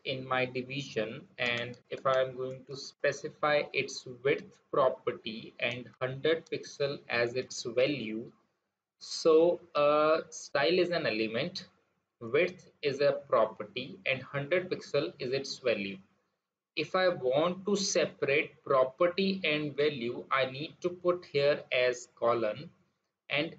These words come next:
if I need to separate two properties, I need to put here as semicolon. So I have given the division style, uh, its width as hundred pixel, height as hundred pixel,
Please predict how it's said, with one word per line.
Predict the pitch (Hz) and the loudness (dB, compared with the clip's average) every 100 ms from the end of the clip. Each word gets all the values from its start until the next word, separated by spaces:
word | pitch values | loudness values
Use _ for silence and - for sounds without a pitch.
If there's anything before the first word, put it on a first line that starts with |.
| - | -6
if | 170 - | -6 0
I | 185 185 | 2 2
need | 185 147 160 185 - | 2 -4 -10 -12 -12
to | 196 | -10
separate | 190 - - - - 135 139 - - _ | -10 -2 -2 -2 -2 0 0 -2 -14 _
two | 190 190 _ | -16 -16 _
properties, | - 147 143 147 139 - 120 143 151 _ | 0 2 2 0 -6 -6 -12 -12 -18 _
I | 127 127 | -4 -4
need | 127 143 175 - | -4 -8 -8 -8
to | 180 | -12
put | - 147 147 - | -2 -2 -2 -2
here | 131 123 127 - | 2 4 4 2
as | 117 113 123 - - - | 0 2 2 -4 -12 -6
semicolon. | 117 113 104 101 92 95 _ _ _ _ _ _ _ _ _ | -4 -4 -10 -10 -12 -14 _ _ _ _ _ _ _ _ _
So | - - 131 147 - - | -10 0 2 0 -6 -4
I | 131 | -2
have | 143 170 170 - | 0 -2 -2 -4
given | 143 143 185 190 190 190 - _ - | -4 0 0 0 -2 -4 -10 _ -2
the | 135 - | 0 0
division | 139 - 151 160 175 196 208 202 _ | -6 -4 -6 0 2 2 -2 -8 _
style, | - - - 160 139 117 117 175 - - | -12 -10 -4 0 4 4 2 -4 -14 -2
uh, | 131 123 - | 0 2 0
its | 139 - - 135 | -6 -8 -8 0
width | 175 180 175 | 0 0 0
as | 170 165 | 0 -2
hundred | 139 113 107 - | -8 -8 -8 -10
pixel, | - - - 82 - - | -20 -6 -6 -6 -8 -2
height | 120 131 | 0 2
as | 151 151 - | 0 0 -4
hundred | 123 113 107 - | -8 -6 -6 -10
pixel, | - - 127 | -12 -6 -6